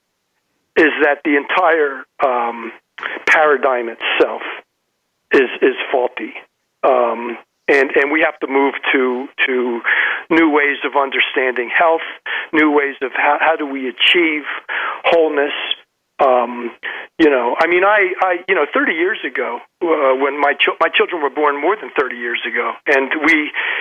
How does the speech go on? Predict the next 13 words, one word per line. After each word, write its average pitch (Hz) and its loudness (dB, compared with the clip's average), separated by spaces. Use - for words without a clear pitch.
you 185 2
know, 151 4
my 139 4
wife 151 2
and 151 -2
I 131 0
didn't, 131 -4
uh, 123 -4
we 160 2
had 160 0
home 170 -2
birth. 131 -4
So, 147 2